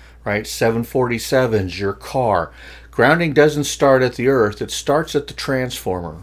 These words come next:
of the circuit. And it goes from the top of a lightning aerial all the way down to the tip of a ground rod, from the exo of the transformer out to the final branch circuit, and every single metal touchable object in between.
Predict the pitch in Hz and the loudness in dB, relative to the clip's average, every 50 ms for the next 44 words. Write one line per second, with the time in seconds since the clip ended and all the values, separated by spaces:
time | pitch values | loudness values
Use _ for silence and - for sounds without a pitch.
0 | - - 117 110 98 92 92 - - - 135 120 113 - - 87 82 - - - | -14 -10 -6 -6 -6 -6 -6 -8 -4 -2 -2 -2 -4 -4 -8 -10 -10 -10 -14 -20
1 | - - - - - 117 110 104 - 113 113 110 - - 107 104 98 95 - - | -20 -20 -20 -12 -8 -6 -2 2 4 4 4 2 0 -4 -4 -4 -4 -8 -8 -4
2 | - 135 143 156 - 180 156 143 151 139 143 143 151 147 143 139 135 135 127 127 | 0 0 0 2 2 0 0 2 2 2 2 2 0 0 -2 -2 -2 -2 -2 -2
3 | 123 127 127 131 147 160 - - - - - - - - - - - - 113 123 | -4 -4 -4 -4 -6 -8 -12 -18 -20 -20 -20 -20 -20 -20 -20 -10 -2 2 6 6
4 | 131 143 156 156 147 135 139 135 135 135 131 123 120 - - - 135 131 - 147 | 6 6 6 4 4 4 4 2 2 0 0 -2 -6 -4 -2 0 0 0 0 -2
5 | 127 - 135 135 131 - - - - - - - - - - 131 123 120 110 107 | -2 0 -2 -4 -4 -8 -20 -20 -20 -20 -20 -20 -20 -8 -2 0 2 2 2 2
6 | 104 98 98 95 98 98 98 117 - - - - - - - - 131 104 101 98 | 0 0 -2 -2 -2 -2 -4 -6 -8 -16 -20 -20 -20 -16 -8 -4 -4 -2 -2 0
7 | 101 110 117 127 - - - 147 139 135 143 139 - - 143 131 131 127 - - | -2 0 -2 -2 -2 0 2 2 2 2 0 -4 -4 -6 -4 -4 -4 -4 -4 -2
8 | 135 127 123 117 117 113 110 - - - 110 113 127 135 - - 127 123 - - | 0 0 0 0 0 -2 -2 -4 -6 -2 0 0 0 0 -2 -6 -12 -10 -6 -2
9 | 131 120 123 123 120 110 113 120 113 113 113 113 - - - 117 110 110 - - | -2 -2 0 0 -2 -4 -2 -2 -2 -2 -2 -4 -6 -6 -4 -2 -2 -2 -2 -2
10 | 101 101 - - - - - - - - - - - - - 110 104 104 104 - | -4 -4 -4 -8 -20 -20 -20 -20 -20 -20 -20 -20 -16 -8 -6 -4 -2 -4 -4 -6
11 | - - - 135 151 175 170 165 175 180 180 170 - - 156 147 147 139 143 135 | -6 0 2 4 4 4 2 0 -2 -2 -2 -2 -4 -2 0 0 0 2 4 4
12 | 131 131 127 123 117 117 127 131 131 131 127 - - 127 120 - - 123 113 120 | 2 2 0 -2 0 0 2 2 0 -2 -4 -4 -4 -4 -4 -4 -4 -4 -2 -2
13 | 117 - - 104 107 113 113 104 104 101 - - 110 107 104 92 101 - - - | -2 -2 -2 -2 -2 -2 -2 -4 -8 -8 -6 -6 -6 -4 -4 -6 -8 -10 -10 -10
14 | - 92 82 80 - - | -8 -8 -8 -10 -12 -16